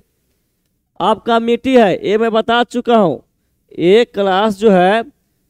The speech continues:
ये सेवन है, तो इससे पहले ये वर्ड जो है,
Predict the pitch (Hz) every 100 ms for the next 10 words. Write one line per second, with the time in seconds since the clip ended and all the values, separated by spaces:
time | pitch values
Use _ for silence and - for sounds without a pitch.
0 | _ - 185 - 185 190 233 208 170 196
1 | 226 - _ _ - 165 170 220 - 220
2 | 208 233 240 202 214 226 214 220 196 214
3 | 190 196 226